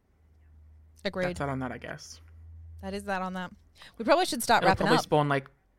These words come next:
Speaker 2: twenty spin-offs and sequels and shit,
Speaker 1: Oh,
Speaker 2: or whatever.
Speaker 1: yeah, it probably will now. Ugh.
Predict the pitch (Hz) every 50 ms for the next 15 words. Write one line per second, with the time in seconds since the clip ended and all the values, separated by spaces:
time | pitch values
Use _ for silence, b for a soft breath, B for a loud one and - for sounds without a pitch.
0 | _ _ _ _ - - - 156 143 143 139 131 - 127 127 123 120 131 131 -
1 | - 127 123 123 123 - - - - - - 131 131 - 113 120 131 - 135 139
2 | - - - 190 196 202 185 175 170 175 170 170 156 147 151 196 175 175 170 170
3 | 165 170 165 165 160 165 165 156 - 160 - - - 175 170 170 180